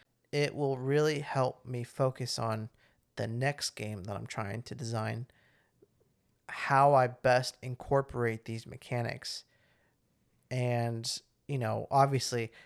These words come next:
if I did want to try and do something, then maybe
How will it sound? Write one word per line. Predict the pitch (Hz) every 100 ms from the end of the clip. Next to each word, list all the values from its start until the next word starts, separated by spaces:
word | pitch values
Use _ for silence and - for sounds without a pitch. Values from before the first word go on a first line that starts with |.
| _ -
if | 147 131
I | 123
did | 123 139 135
want | 139 123 117 -
to | 127
try | 123 139 127
and | 123 120
do | 143
something, | 165 120 - - 113 117 _ _ - - -
then | 123 123
maybe | 139 135 131 127 131